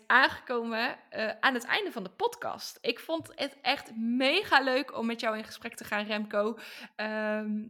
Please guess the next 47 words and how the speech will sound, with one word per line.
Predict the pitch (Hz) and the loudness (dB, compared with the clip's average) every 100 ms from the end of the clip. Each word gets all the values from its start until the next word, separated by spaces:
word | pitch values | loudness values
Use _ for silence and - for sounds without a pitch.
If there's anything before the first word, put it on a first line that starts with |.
| - | -6
en | 233 | -4
ik | 214 240 | -4 -6
heb | 240 | -6
weer | 214 220 220 | -2 -2 0
hele | 214 240 247 | 0 0 0
mooie | 233 220 196 | 0 -2 2
wijsheden | 208 208 208 185 196 | 2 0 -4 -6 -6
gehoord. | 190 190 190 | -4 -6 0
Heel | 208 285 | 0 0
veel | 285 | -4
van | 240 214 | -6 -6
je | 214 | -6
geleerd | 208 202 214 - | -6 -6 -6 -8
ook | - - | -12 -6
weer. | 202 - | -6 -6
En | 196 | -8
ik | 196 | -8
hoop | 196 202 | -8 -8
dat | 202 202 | -10 -8
de | |
luisteraar | 190 196 - 196 185 | -6 -6 -8 -8 -6
dat | 185 - | -8 -10
ook | - 214 214 | -4 -2 -2
heeft, | 180 214 - 190 | -6 -8 -10 -8
eh, | 175 - | -6 -6
gedaan. | - 180 175 175 294 - - - 277 | -8 -4 -2 -2 -4 -10 -16 -14 0
Als | 330 - | 2 2
ze | 349 | 0
nou | 339 | 0
nieuwsgierig | 339 320 - 349 311 208 - | 2 -2 2 4 4 2 -6
zijn | - 202 196 | -2 -2 -2
naar | 208 | -2
jou, | 190 190 | -2 -2
misschien | 196 - 240 | -4 -4 -2
dat | 247 247 | -2 -2
er | |
wel | 220 214 | -2 -2
een | 214 | 0
mondhygiëniste | 247 320 277 233 240 220 214 - 202 | -2 -2 -6 -6 -4 -6 -8 -10 -10
luistert | 208 233 302 - 214 226 | 0 2 4 0 -8 -10
die | 226 | -8
denkt: | 214 220 226 - - _ _ | -2 -2 -2 -8 -18 _ _
"Hmm, | 523 466 220 | -4 0 0
mijn | 247 277 | 0 0
eigen | - 320 - | 2 0 0
praktijk, | - 226 - 226 190 190 415 - - - - | -6 -8 0 4 4 4 -2 -6 -18 -18 -6
dat | 320 370 - | -6 -4 -8